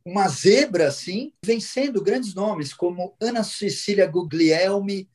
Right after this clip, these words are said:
a Naná Osório, vencendo também a Mari Gaioso.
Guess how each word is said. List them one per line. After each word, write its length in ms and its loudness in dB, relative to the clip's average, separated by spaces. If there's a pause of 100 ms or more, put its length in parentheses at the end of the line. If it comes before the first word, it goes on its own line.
(160)
a 460 0
Naná 480 2
Osório, 880 4 (300)
vencendo 520 -2
também 300 -2
a 80 -6
Mari 400 -4
Gaioso. 960 2